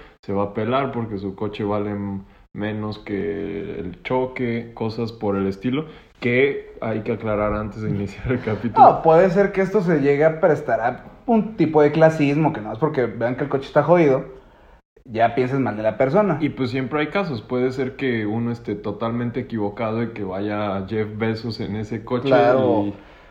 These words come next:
Speaker 2: O que simplemente por algún símbolo o algo que le hizo el coche ya lo tachas de naco o de mala-, malandrín o...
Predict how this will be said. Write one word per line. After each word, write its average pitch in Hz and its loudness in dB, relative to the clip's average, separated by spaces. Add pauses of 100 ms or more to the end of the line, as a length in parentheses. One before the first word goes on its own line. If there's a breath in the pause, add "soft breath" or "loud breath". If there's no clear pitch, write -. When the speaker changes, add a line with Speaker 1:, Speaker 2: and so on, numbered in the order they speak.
(140 loud breath)
Speaker 2:
O 143 6
que 147 2
simplemente 170 4
por 135 4
algún 135 4 (180)
símbolo 156 4
o 123 6
algo 151 4
que 147 2
le 131 2
hizo 143 0
el 131 -2
coche 143 0
ya 120 0
lo 135 2
tachas 135 2
de 123 2
naco 113 0
o 120 4
de 120 4
mala-, 113 2
malandrín 117 2
o... 104 -4